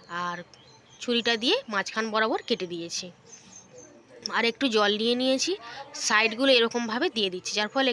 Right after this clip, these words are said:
কিন্তু ভাজবার সময় খুলে যাবে না, সেই জন্য কিন্তু জল দিয়ে এরকমভাবে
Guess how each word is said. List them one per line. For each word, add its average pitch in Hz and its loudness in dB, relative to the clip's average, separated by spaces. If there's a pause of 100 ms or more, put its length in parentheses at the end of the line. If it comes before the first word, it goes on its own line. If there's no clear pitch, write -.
কিন্তু 254 -4 (120)
ভাজবার 196 0
সময় 262 0
খুলে 262 2
যাবে 185 0
না, 165 -10 (160)
সেই 196 0
জন্য 226 -2 (100)
কিন্তু 277 -2 (100)
জল 185 2
দিয়ে 262 0
এরকমভাবে 208 -4